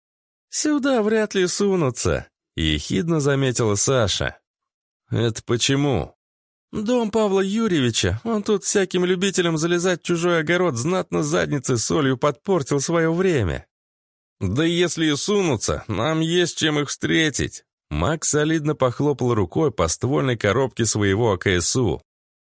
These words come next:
«Тем более стреляли с мелкашки какой-то, вообще пофигу». На деревянные перила балкона что-то шлепнулось, потом еще и еще. Дозиметр в кармане тревожно пискнул.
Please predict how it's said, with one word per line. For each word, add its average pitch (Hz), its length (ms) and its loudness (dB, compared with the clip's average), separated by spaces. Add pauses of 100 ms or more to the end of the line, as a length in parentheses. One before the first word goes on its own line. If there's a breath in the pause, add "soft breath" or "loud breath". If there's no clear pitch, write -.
(220)
«Тем 165 320 -4
более 180 240 2
стреляли 160 560 0
с 127 80 -4
мелкашки 135 560 -2
какой-то, 123 520 0
вообще 110 380 0
пофигу». 123 680 -2 (680)
На 90 160 0
деревянные 143 680 0
перила 156 420 0
балкона 131 580 0
что-то 127 380 -2
шлепнулось, 113 840 0
потом 123 440 -2
еще 107 600 2
и - 160 -4
еще. 92 720 0 (460)
Дозиметр 117 720 2
в - 80 -8
кармане 135 560 0
тревожно 127 440 2
пискнул. 98 680 -2